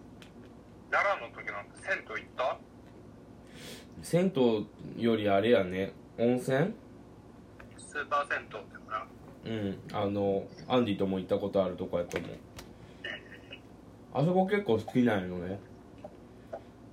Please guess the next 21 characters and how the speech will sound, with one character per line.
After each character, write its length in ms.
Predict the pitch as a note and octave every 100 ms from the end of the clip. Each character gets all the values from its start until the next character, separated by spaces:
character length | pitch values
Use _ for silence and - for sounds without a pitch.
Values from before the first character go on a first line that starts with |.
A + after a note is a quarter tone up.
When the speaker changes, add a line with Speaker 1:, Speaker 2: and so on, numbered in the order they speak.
| - B2
Speaker 2:
炭 180 | A#2+
酸 200 | A#2+ A#2+
泉 180 | G#2 G2+
も 160 | F#2+ F#2
あ 40 |
る 80 | F#2+
し。 280 | F#2 F2 - - - - - - - - - - - - -
Speaker 1:
は 500 | - - - - G#2+
い 0 |
は 40 |
い 20 |
は 60 | A2
い 20 |
は 100 | G2 F#2+
い。 40 |
Speaker 2:
っ 20 |
て 60 | F#2
い 20 |
う 20 |
の 40 |
で、 60 | F2+